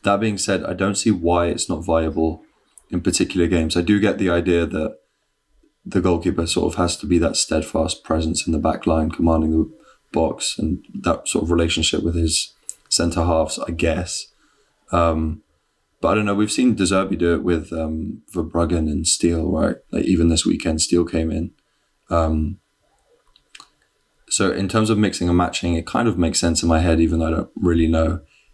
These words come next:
Yeah, I will be surprised the day that I see an on, um, pitch substitution. But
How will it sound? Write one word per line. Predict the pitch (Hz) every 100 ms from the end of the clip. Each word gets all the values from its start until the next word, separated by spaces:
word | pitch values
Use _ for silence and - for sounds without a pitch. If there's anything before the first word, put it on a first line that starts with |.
| _ _ _ _ _ _ -
Yeah, | 90 -
I | 92
will | 98 101
be | 101
surprised | 92 85 - 85 80
the | 87
day | 85 82
that | 80 80 -
I | 87
see | - 85
an | 82 85
on, | 92 87 82 - - _ _ _ _ _ _ -
um, | 87 80 78 - -
pitch | - - -
substitution. | - - - - 80 - 87 - _ _ _ _ -
But | - 78 -